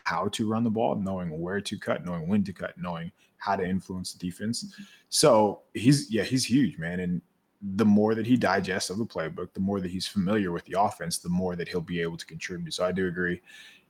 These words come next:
uh, he will have to be a game changer. I think it's gonna have to be Talanoa Hufanga on the other side of the ball. So early on in the season, like, he, his hands were all over the,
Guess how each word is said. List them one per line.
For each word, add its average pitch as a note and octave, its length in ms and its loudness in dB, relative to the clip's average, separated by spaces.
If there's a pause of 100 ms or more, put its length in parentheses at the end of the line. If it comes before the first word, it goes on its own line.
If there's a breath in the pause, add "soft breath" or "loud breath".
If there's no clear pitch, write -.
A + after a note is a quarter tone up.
uh, - 100 -6
he F#2+ 200 0
will F#2 200 2
have E2+ 300 -6
to - 160 -10
be E2 380 0 (400 soft breath)
a F#2 120 4
game F#2 260 4
changer. F#2 420 2 (360)
I C#3 120 6
think G3 180 10
it's D#3+ 80 8
gonna D#3 180 8
have C3 180 6
to B2+ 60 2
be A#2+ 100 10
Talanoa A2+ 480 6
Hufanga C3 520 4
on G#2+ 120 -2
the F#2+ 80 4
other A#2 160 4
side C3 200 4
of C3+ 40 6
the C3+ 100 4
ball. D3+ 320 6 (180 loud breath)
So D3 580 8 (560)
early F#3+ 220 10
on A2+ 160 8
in G2 60 0
the F#2 60 -4
season, F#2+ 440 -6
like, E2+ 160 -10
he, C3+ 260 0
his G#2 200 -2
hands A2+ 240 0
were F#2 100 -2
all G2+ 140 -2
over G2 160 0
the, D2+ 100 -10